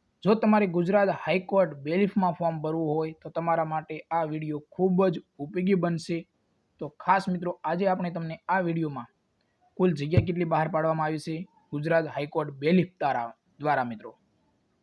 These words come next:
પગાર ધોરણ શું રહેશે, અનામત મળશે કે નહીં, લાયકાત શું રહેશે, વય મર્યાદા જો તમારે બેલીફમાં ફોર્મ ભરવું હોય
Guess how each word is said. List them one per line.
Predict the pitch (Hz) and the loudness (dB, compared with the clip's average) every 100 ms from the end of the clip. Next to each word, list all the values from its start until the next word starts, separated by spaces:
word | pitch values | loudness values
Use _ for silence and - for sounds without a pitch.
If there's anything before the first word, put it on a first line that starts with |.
| - | -4
પગાર | 156 196 | 2 2
ધોરણ | 160 175 180 | 4 4 2
શું | 160 180 165 | 2 0 2
રહેશે, | 165 - 160 175 _ _ _ _ _ _ - | 2 0 -6 -6 _ _ _ _ _ _ -12
અનામત | 151 170 175 170 - _ - | -2 2 2 2 -2 _ -6
મળશે | 151 165 220 | -2 -2 -2
કે | - 165 | -4 -2
નહીં, | 151 160 156 - _ _ - | 2 2 2 -4 _ _ -8
લાયકાત | 135 151 156 190 | -4 -4 0 0
શું | - 190 175 | 2 2 2
રહેશે, | 165 151 160 156 - _ _ 139 | 2 -2 -6 -6 -12 _ _ -2
વય | 170 220 | 2 4
મર્યાદા | 196 180 175 170 170 - _ _ - | 4 4 2 2 0 -4 _ _ -12
જો | |
તમારે | 160 160 156 | -6 -4 -4
બેલીફમાં | 151 156 151 156 147 | -6 -8 -8 -8 -8
ફોર્મ | 147 147 | -8 -8
ભરવું | 139 147 143 | -8 -8 -6
હોય | 143 | -8